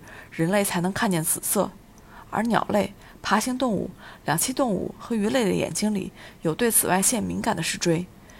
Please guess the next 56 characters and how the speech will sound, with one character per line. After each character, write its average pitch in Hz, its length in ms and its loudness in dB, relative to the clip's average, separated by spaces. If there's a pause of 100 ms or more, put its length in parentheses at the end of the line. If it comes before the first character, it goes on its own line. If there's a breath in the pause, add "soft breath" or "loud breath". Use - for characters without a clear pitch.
(1200 loud breath)
这 240 140 -4
意 240 160 -2
味 202 160 2
着， 180 220 -2
从 214 240 -2
理 202 60 -2
论 202 220 2
上 190 200 2
讲， - 240 -4 (440 loud breath)
通 254 200 -4
过 226 80 0
刺 233 200 0
激 175 240 0
两 165 200 -4
到 175 100 -2
三 247 240 -2
种 180 160 -2
视 - 140 -4
锥 226 160 0
细 - 160 0
胞， 175 300 -4 (400 loud breath)
鸟 165 140 0
类 196 120 0
可 185 160 -6
能 165 100 -2
会 214 160 -2
看 220 180 -4
到 175 160 2
五 165 160 0
种 202 200 -2
非 196 240 -2
光 214 200 -2
谱 202 200 -8
颜 - 160 -8
色。 175 260 -2 (640 loud breath)
对 240 100 -2
蜂 285 220 -6
鸟 226 140 0
的 175 100 -6
实 - 160 0
验 175 180 0
表 156 140 -2
明， 143 260 -8 (280 loud breath)
蜂 269 240 -4
鸟 196 200 0
可 208 140 -2
以 214 60 -2
感 160 200 -2
知 190 200 -2
五 190 200 -2
种 220 140 -2
非 175 180 -2
光 175 220 0
谱 170 160 -8
颜 - 160 -8
色： - 240 -4